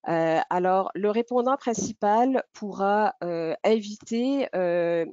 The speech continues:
les autres membres du groupe en, en donnant leur nom et leur adresse de courriel. Euh, le répondant principal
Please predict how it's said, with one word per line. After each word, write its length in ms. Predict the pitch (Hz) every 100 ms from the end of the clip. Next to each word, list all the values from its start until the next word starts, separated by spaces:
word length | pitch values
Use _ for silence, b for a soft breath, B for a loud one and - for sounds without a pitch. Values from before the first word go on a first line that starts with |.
| -
les 220 | 190 196
autres 80 | 208
membres 180 | 233 220
du 120 | 196
groupe 260 | 180 233
en, 140 | 190 170
en 180 | - 175
donnant 300 | 185 196 226
leur 240 | 220 190
nom 300 | 196 208 254 -
et 100 | 190
leur 180 | 185 180
adresse 320 | 170 190 214
de 80 | 196
courriel. 580 | - 185 170 165 247 277 _ b b b -
Euh, 520 | 165 165 165 170 170 -
le 360 | 180 180 180 180
répondant 380 | 185 190 214
principal 420 | 226 214 - 226